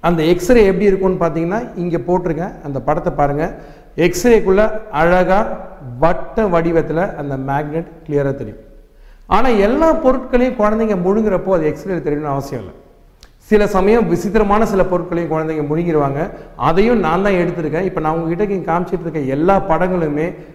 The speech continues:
நான் பார்த்து அதை வெளியே எண்டோஸ்கோப் வழியா எடுத்த குழந்தைங்களோட புகைப்படங்களையும் எக்ஸ்ரே தான் நீங்க பார்த்துட்டு இருக்கீங்க. இந்த குழந்தை, <clears throat> இங்க மேல எக்ஸ்ரே போட்டிருக்கேன்,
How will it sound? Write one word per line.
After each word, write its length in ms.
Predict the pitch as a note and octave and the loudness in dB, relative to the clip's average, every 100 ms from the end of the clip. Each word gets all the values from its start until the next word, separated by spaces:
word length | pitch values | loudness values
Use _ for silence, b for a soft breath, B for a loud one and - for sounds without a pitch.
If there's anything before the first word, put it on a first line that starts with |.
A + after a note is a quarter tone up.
| B | B
நான் 800 | B2+ C#3 D3 F3+ G#3+ A3+ A3+ - - - | -8 0 2 4 2 0 -6 -14 -14 0
பார்த்து 640 | E3 F#3 G3 G3 G#3 G#3+ G#3 | 2 4 2 0 0 0 -2
அதை 200 | D#3 D3+ | -2 0
வெளியே 460 | C3+ E3+ F#3+ F#3 G3 G#3+ - | 0 0 2 2 0 -2 -6
எண்டோஸ்கோப் 720 | D3+ E3+ F#3+ G#3 G3+ F#3 E3 C#3+ | -6 -2 2 2 0 -2 -2 -2
வழியா 400 | D#3 E3+ F#3 D3+ | 0 2 2 2
எடுத்த 320 | D#3 D3+ D3+ D#3 | 0 0 -4 -2
குழந்தைங்களோட 420 | D#3 E3 D3 D3+ | -2 -2 -2 -4
புகைப்படங்களையும் 800 | D3+ E3+ G3 E3+ E3+ E3 E3 C#3+ | -6 -2 -2 0 -2 -2 -4 -6
எக்ஸ்ரே 260 | - D3+ | -6 -6
தான் 100 | D3+ | -4
நீங்க 320 | C#3+ B2+ C#3 | -4 -4 -4
பார்த்துட்டு 140 | D3 C#3 | -2 -4
இருக்கீங்க. 420 | B2+ C3+ D3+ A3 B B B - | -6 -6 -4 -4 B B B 0
இந்த 380 | A3 C#4+ D4+ C#4 | 4 6 6 4
குழந்தை, 360 | G#3 G3 E3 G#3+ - - | 4 2 2 -2 -4 -8
<clears throat> 260 | - E3 D#3 | -6 -6 -2
இங்க 180 | F#3+ F#3+ | 2 2
மேல 300 | E3+ G3 F#3 | 2 2 2
எக்ஸ்ரே 280 | - F3+ F3 | 0 0 0
போட்டிருக்கேன், 440 | F3 D3 D#3 | 0 -2 -4